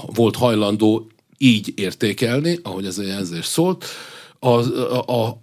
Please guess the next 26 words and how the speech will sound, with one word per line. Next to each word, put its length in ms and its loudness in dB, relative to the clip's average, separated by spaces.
a 100 -2
bizottság, 800 2
ugye, 200 -4
kötelezettségszegési 1080 0
eljárást 360 -2
indított 460 0
Németország 760 -6
ellen. 300 0
Hát 140 -6
az 120 -4
is 120 -4
furcsa, 460 -4
hogy 200 -4
egy, 180 -2
egy 160 -8
bírósági 680 4
döntés 460 2
miatt, 580 2
a 60 -4
Német 340 0
Alkotmánybíróság 640 -2
döntése 540 0
miatt 340 2
az 200 -2
állammal 580 0
szemben 520 -4